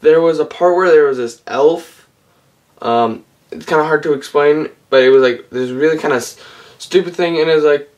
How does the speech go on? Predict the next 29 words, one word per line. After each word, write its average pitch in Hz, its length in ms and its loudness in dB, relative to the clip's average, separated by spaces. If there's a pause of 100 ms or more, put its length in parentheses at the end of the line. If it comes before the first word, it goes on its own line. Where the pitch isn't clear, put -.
(100)
but 170 140 2
then 175 140 2
there 180 100 2
was, 180 100 2
like, 160 140 0
something 170 280 0
that - 180 0
went 143 180 -2
wrong 147 260 0
with 139 100 -6
the 127 120 -4
anime, 131 220 -2
and 160 120 -4
it 151 60 0
was 139 80 0
like, 123 160 -2
<laughs> 107 1120 0
and 143 220 -10
kinda, 190 200 -2
like, 147 260 0
glitched 165 360 -4
out, 156 200 2
and 160 100 -4
maybe 165 220 -4
that 202 140 4
was 180 120 -2
just 165 160 -12
the 147 80 -8
movie 156 480 -6